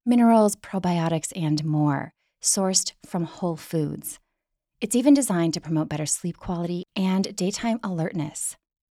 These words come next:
Athletic Greens was created when the founder experienced a ton of gut health issues, and he ended up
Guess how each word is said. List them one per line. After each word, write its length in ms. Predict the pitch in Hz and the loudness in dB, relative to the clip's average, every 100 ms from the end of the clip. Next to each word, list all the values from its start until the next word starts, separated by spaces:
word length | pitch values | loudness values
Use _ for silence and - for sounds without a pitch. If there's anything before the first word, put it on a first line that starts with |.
| _ _ 220 | _ _ -8
Athletic 380 | 214 233 294 | -4 -4 -4
Greens 300 | - 185 175 | -2 0 0
was 140 | 175 - | 0 -4
created 400 | - 170 160 160 | -2 -2 -2 -2
when 160 | 156 | 0
the 80 | 156 | 0
founder 540 | - 160 180 226 269 285 | -2 -2 0 0 -2 -4
experienced 680 | 202 - 175 165 165 156 - | -8 -6 -2 0 0 -2 -8
a 60 | |
ton 260 | 190 - 226 | -10 -4 -4
of 180 | 214 - | -4 -6
gut 160 | 190 | -10
health 240 | - 151 - | -8 -10 -6
issues, 480 | 139 - - - - _ _ _ _ - | -6 -4 -6 -6 -8 _ _ _ _ -10
and 140 | 196 190 | -2 0
he 100 | 185 | 0
ended 180 | 208 | 0
up 140 | 190 | -2